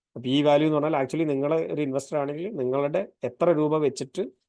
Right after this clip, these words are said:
ആ കമ്പനി പ്രോഫിറ്റ് ജനറേറ്റ് ചെയ്യുന്നു എന്നുള്ള കൺസെപ്റ്റിൽ റീഡ് ചെയ്താൽ മതി. അതായത് ഇത് ഇൻവെസ്റ്റ് ചെയ്യുന്ന ഒരാളുടെ അറുപത്തിരണ്ട് രൂപ വെച്ചിട്ട് ആ കമ്പനി ഒരു രൂപ പ്രോഫിറ്റ് ക്രിയേറ്റ് ചെയ്യുന്നു.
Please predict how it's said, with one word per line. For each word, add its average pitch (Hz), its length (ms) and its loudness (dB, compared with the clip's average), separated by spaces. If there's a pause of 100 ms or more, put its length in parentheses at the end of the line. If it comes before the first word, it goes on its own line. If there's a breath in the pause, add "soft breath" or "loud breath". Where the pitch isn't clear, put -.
(380)
ആ 135 160 2
കമ്പനി 127 500 -2
പ്രോഫിറ്റ് 135 360 -2
ജനറേറ്റ് 120 380 0
ചെയ്യുന്നു 123 200 0
എന്നുള്ള 123 220 0
കൺസെപ്റ്റിൽ 127 540 -4
റീഡ് 143 160 -2
ചെയ്താൽ 131 180 4
മതി. 92 180 -4
അതായത് - 880 -6
ഇത് 131 160 2
ഇൻവെസ്റ്റ് 143 440 0
ചെയ്യുന്ന 160 160 2
ഒരാളുടെ 147 280 2
അറുപത്തിരണ്ട് 147 480 -2
രൂപ 147 240 -2
വെച്ചിട്ട് 131 520 -4
ആ 139 80 -2
കമ്പനി 135 480 -4
ഒരു 127 180 2
രൂപ 123 260 4
പ്രോഫിറ്റ് 110 420 -4
ക്രിയേറ്റ് 92 260 -6
ചെയ്യുന്നു. 85 300 -8